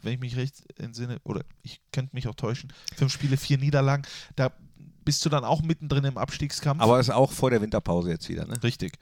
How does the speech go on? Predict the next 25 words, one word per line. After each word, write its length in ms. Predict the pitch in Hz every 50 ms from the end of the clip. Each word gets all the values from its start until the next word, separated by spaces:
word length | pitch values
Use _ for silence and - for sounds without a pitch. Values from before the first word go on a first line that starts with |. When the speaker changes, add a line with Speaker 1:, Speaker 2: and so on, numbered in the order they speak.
| -
Speaker 2:
Winterpause 340 | - 107 113 127 101 107 110
Speaker 1:
Also 180 | 107 104 92 95
Speaker 2:
abschaffen. 500 | - 98 - - 85 82 82 - 80 - - -
Speaker 1:
<laughs> 140 | - _ -
Winterpause 560 | - 95 - - - 127 - 123 123 131 127
Speaker 2:
Winterpause 580 | 135 156 - 180 - - 151 143 139 127 135 -
Speaker 1:
abschaffen. 80 | - 117
Speaker 2:
weg, 260 | 131 156 - - 117 113
we-, 240 | 139 - 135 127 -
Speaker 1:
Ja. 120 | 214 175
Speaker 2:
rückbauen. 600 | 147 135 123 160 170 - - 123 107 101 98 95 - -
Winterpause 720 | 110 131 170 226 - 214 180 - 170 160 160 165 147 143 120
rückbauen. 500 | 165 156 - - 123 113 131 147 151 160
Das 140 | 139 -
fordere 400 | - - 175 180 202 226 220 196 151
ich 180 | 160 170 -
jetzt 460 | - 156 196 226 - - - - - -
und 180 | - 180 185 156
hier. 400 | - - 175 139 120 151 214 233 - - _ - - - - _ _ _ - - - _ _ - - -
Äh, 260 | - 147 143 143 139 113
wenn 140 | 127 170 196
das 160 | 220 202 -
jemand 260 | 190 190 180 165 156 151
hört 180 | 165 170 165
vom 360 | - 156 147 139 131 131 123